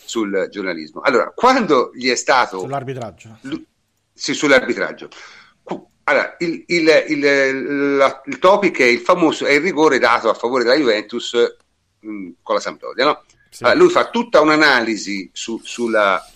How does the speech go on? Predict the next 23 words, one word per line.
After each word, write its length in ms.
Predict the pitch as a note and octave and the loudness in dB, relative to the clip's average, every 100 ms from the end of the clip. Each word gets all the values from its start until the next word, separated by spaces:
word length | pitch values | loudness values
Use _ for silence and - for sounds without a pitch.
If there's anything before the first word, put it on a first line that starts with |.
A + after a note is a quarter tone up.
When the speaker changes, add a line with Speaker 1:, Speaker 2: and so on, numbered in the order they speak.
| _ _ A2 | _ _ -20
Speaker 1:
mm, 260 | G#2 F2+ | -20 -20
sul 200 | - G#2+ | -20 -18
suo 160 | - B2 | -8 -4
blog, 480 | A2 G2 - F#3 - - - _ - | 0 0 0 -2 -2 -12 -20 _ -4
dicendo 360 | D3 E3 C3 | 2 4 4
che 100 | D3 | 2
il 60 | C#3+ | 2
rigore 340 | C#3+ F#3 F#3 | 2 4 4
non 140 | C#3+ C#3 | 2 0
si 180 | - | 0
doveva 200 | D3+ E3 | 4 4
dare 340 | E3+ E3+ D3+ B2+ | 6 6 4 2
perché 220 | B2+ C3 | -2 -4
il 80 | B2 | 0
braccio 320 | C#3 D#3 - | 2 2 0
è 40 | |
attaccato 340 | B2 B2+ D3 E3+ | -2 0 2 2
al 100 | E3 | 2
corpo, 320 | D#3+ D3 A#2 | 2 0 -4
eccetera, 320 | A2 B2 A2 | -4 -2 -2
eccetera, 280 | G2 F#2+ - | -8 -12 -16
eccetera. 220 | - - | -10 0
Vabbè, 140 | E3 | 2